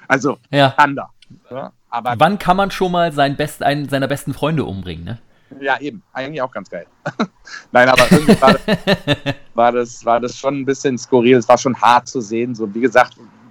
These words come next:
Speaker 1: wo er da unter dem L K W lag, auf der Straße, das Blut, die Brille lag,
Speaker 2: Boah.
Speaker 1: hat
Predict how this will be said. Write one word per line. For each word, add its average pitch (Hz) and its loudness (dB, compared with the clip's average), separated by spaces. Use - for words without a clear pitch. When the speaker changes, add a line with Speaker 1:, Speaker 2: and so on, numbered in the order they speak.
Speaker 1:
wo 123 0
er 120 2
da 120 4
unter 120 0
dem 113 -16
L 127 -2
K 135 4
W 120 -4
lag, 117 4
auf 120 -12
der 120 -12
Straße, 117 -4
das 110 -14
Blut, 135 -4
die 120 -8
Brille 131 -4
lag, 127 2
Speaker 2:
Boah. 104 -6
Speaker 1:
hat - -10